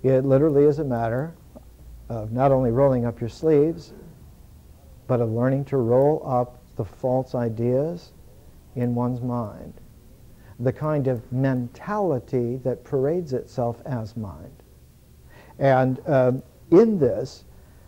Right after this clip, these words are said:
we've, uh, chosen to begin with two novels, one by a man, William Faulkner, one by a woman, um, Virginia Woolf. And the, both these novels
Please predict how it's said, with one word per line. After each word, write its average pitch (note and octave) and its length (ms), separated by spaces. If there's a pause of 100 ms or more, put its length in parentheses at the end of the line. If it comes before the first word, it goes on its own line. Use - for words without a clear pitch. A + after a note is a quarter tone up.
(500)
we've, D3+ 460
uh, C#3 180
chosen D3 680
to B2+ 360
begin C3 720
with - 680
two F3 500 (460)
novels, C3+ 640 (420)
one C#3 300
by C3 180
a C3 80
man, C3+ 600
William C3 320
Faulkner, B2+ 440
one B2 200
by B2 140
a B2 60
woman, B2+ 460 (260)
um, A#2 300
Virginia C3 420
Woolf. A#2 380 (1400)
And C3 220
the, D3 220
both E3 280
these D#3 240
novels C3 680